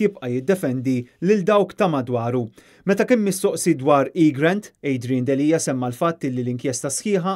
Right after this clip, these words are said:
għadha qed tinżamm moħbija u qal li din il-mossa tal-Avukat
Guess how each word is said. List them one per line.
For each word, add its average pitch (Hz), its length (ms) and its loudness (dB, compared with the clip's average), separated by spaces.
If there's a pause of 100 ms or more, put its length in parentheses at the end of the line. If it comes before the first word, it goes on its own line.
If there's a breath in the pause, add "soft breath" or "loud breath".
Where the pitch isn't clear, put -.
għadha 175 220 -2
qed - 100 -8
tinżamm 147 400 -2
moħbija 143 460 0 (340 soft breath)
u - 160 -4
qal 160 240 0 (220)
li 123 100 0
din 127 320 0
il-mossa 151 400 -2
tal-Avukat 123 500 -4